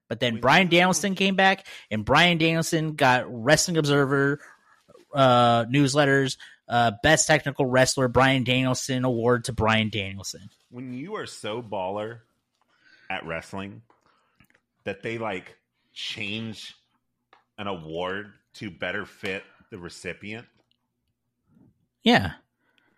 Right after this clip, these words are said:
Speaker 2: you know
Speaker 1: It,
Speaker 2: you've done
Speaker 1: it,
Speaker 2: something special.
Speaker 1: Yeah. So I'm,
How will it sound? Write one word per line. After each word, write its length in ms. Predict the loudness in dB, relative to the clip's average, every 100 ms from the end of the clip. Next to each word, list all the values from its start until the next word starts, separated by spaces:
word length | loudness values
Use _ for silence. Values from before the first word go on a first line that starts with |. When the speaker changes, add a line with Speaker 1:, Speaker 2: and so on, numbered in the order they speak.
| _ -14
Speaker 2:
you 140 | -10
know 120 | -8
Speaker 1:
It, 100 | -8
Speaker 2:
you've 100 | -8
done 180 | -10 -4
Speaker 1:
it, 40 | -4
Speaker 2:
something 160 | -6 -14
special. 340 | -20 -20 -20 _ -8 4
Speaker 1:
Yeah. 260 | 4 4 -8 _ -20 _ _ _ _ _ _ _
So 260 | 2 2 4
I'm, 380 | 2 2 0